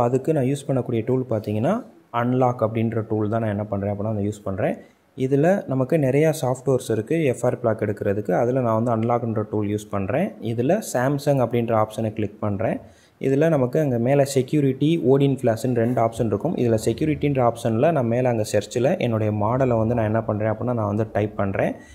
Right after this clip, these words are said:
ஒன்ஸ் டைப் பண்ணதுக்கப்புறம் பார்த்தீங்க அப்படின்னா வந்துட்டு,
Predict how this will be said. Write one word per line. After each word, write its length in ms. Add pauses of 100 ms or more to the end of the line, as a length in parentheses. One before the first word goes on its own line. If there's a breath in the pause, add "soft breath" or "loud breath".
(300 loud breath)
ஒன்ஸ் 340
டைப் 260
பண்ணதுக்கப்புறம் 640
பார்த்தீங்க 420
அப்படின்னா 420
வந்துட்டு, 400